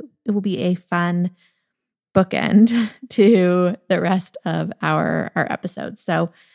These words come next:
a quick summary of The Wild Book before we dive into this conversation.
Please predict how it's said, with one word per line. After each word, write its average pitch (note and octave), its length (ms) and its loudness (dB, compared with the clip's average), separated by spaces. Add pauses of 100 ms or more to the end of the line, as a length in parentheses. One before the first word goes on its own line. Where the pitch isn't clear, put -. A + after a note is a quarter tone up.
(800)
a G#3+ 140 8
quick - 560 0 (280)
summary F3 840 2 (200)
of F3 320 4
The F#3+ 100 0
Wild D#3+ 340 2
Book - 260 -4
before E3+ 600 -4 (520)
we E3+ 480 -2 (480)
dive E3+ 320 0
into D#3+ 640 -2
this E3+ 180 -4
conversation. B3+ 800 -2